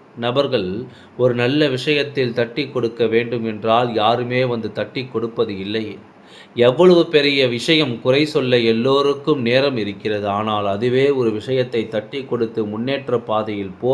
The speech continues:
என்று சொல்ல இங்கு யாருக்கும் வரவில்லை. ஏன் தெரியுமா? அவர்களிடத்திற்கு நீ வந்து விடுவாயோ என்று பயம்தான். தவறு என்ற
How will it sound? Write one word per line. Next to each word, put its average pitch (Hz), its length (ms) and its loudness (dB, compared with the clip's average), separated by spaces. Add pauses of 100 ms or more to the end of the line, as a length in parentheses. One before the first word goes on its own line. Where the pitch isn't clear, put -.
(120)
என்று 104 260 -6
சொல்ல 104 320 -4
இங்கு 98 360 -10
யாருக்கும் 113 720 -2
வரவில்லை. 95 500 -8 (260)
ஏன் 110 220 -2
தெரியுமா? 110 480 0 (2250)
அவர்களிடத்திற்கு 165 1080 4
நீ 151 160 4
வந்து 151 300 4
விடுவாயோ 139 640 4 (100)
என்று 113 300 0
பயம்தான். 113 600 0 (760)
தவறு 202 460 6
என்ற 156 220 2